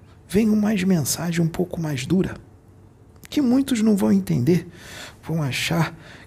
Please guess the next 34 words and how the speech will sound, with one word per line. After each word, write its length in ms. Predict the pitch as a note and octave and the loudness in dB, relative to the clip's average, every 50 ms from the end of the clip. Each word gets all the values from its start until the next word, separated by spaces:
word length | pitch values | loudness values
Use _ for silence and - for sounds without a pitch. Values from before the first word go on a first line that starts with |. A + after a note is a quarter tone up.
| - - | -18 -10
que 240 | - - - B2+ C#3 | -4 -2 0 2 2
é 60 | C#3 | 0
raiva, 520 | - C#2 - - G2+ C#3+ E3 C#3+ A#2+ D2+ D#2+ | 0 -2 -4 -2 0 0 0 0 0 -2 -6
que 120 | - - | -6 -8
é 60 | - - | -8 -6
ódio, 380 | - - D3+ F3+ D#3+ D3+ D3+ | -4 -2 -2 -2 -2 -4 -6
que 100 | D3+ - | -4 -6
tá 180 | D#3 - - C3 | -6 -6 -4 -4
sendo 280 | - - - C3+ A#2 A2 | -2 -2 0 0 0 -2
agressivo. 600 | A2 G#2+ G#2+ G#2+ A2 - - - C#3 C3+ D#3 F#3+ | -2 -2 -2 -2 -2 -4 -2 -2 -2 0 0 2
Não 120 | C4 D#4+ | 2 4
é 40 | C#4 | 4
não. 200 | E3+ F#3 G3+ - - - - - - - - - - - - - | 4 4 4 2 0 -8 -20 -20 -20 -18 -18 -16 -16 -18 -18 -16
Sabe 220 | - - - - | -10 -4 -4 -4
por 240 | - - D4+ A#3 - | -4 -4 -6 -6 -6
quê, 160 | - - C#4+ | -2 -2 -2
filhos? 360 | - - - - - - - | 0 0 -2 -2 -2 -2 -6
Porque 420 | - - E4 C4 - - - A#3 G#3+ | -6 -4 -6 -6 -6 -4 -4 -4 -4
Deus 420 | G3 G#3+ B3 C4 A3 C3+ - - | 0 0 2 2 2 0 0 0
sabe 400 | - - - E3+ F#3 F#3 F3+ D#3 | 0 0 0 0 0 0 0 2
muito 400 | C#3+ D#3 G#3 D4 D4+ - - - | 2 4 4 4 2 0 -4 -6
bem 320 | G#3 - G#3 A#3+ F#3+ D3 - - - - - - - - - - - - - - - | 0 2 4 4 4 2 0 -6 -20 -20 -20 -20 -20 -20 -20 -20 -20 -20 -20 -20 -12
pra 220 | - - - - | -6 -4 -4 -4
quem 300 | - - - B3+ A#3+ A3 | -4 -2 0 2 4 4
ele 140 | G3 E3 A2+ | 4 4 2
fala, 380 | G#2 - - - G#3 A#3+ A#3+ F#3+ | 0 -2 -2 -2 -2 -2 -2 -6
com 220 | - - - B2 | -6 -4 -4 -4
quem 280 | C3+ - - B3 A3+ G3 | -2 0 0 2 2 2
ele 120 | F3 C#3 | 2 2
fala 440 | A#2+ - - - D#3 G3 A#3+ A#3+ A3+ | 0 -2 -2 0 0 0 0 0 -2
e 60 | F3 | -2
como 400 | - - - - E3+ G3+ D4 C#4+ | -4 -4 -6 -2 0 0 2 2
ele 140 | - A#2 - | 0 -2 -2
fala. 580 | - - - - - - - - - - - | -4 -6 -6 -8 -8 -8 -10 -10 -10 -12 -18